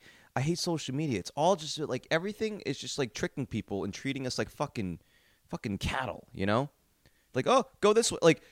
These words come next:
you know, when I play with my cats, I have that little, like, stick on a feather, and I dangle in front of it, and they just jump, jump, jump, right? That's what, that's what this is. We're all, like, but we're humans. They're just making us go, "Oh, oh, what's trending? What's this?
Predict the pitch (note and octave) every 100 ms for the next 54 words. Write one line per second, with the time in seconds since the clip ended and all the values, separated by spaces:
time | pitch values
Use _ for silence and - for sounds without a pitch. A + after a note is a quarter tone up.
0 | - F#3 G#3+ B2 C#3+ E3+ G3 A3+ G#3 E3
1 | A#2 C3+ C#3+ D#3 A#2+ B2 B2 A#2 A2 G2+
2 | F#2 - - B2+ B2 A2+ F#2+ G#2+ G#2+ B2
3 | - A2 A#2 F#2+ G2+ A2+ A#2 B2 B2 B2
4 | F#2+ G#2 C#3 - A#2 C3+ - - - C#3
5 | C#3+ - - C#3+ D3 - C#3 D#3 - -
6 | _ - G3 G3+ G#3+ G3 G#3 A#3+ G3 F#3
7 | D#3+ - - _ _ - E3 F3 - D3
8 | D3 - B2+ E3 D3+ - E4+ G3+ - -
9 | D3 C#3+ C3 E3+ F#3+ F3 D#3+ E3 C#3 D#3+
10 | - F#3 F3+ - - D#3 - G3+ D#3+ B2+
11 | G2 F3 C#3+ - E3+ -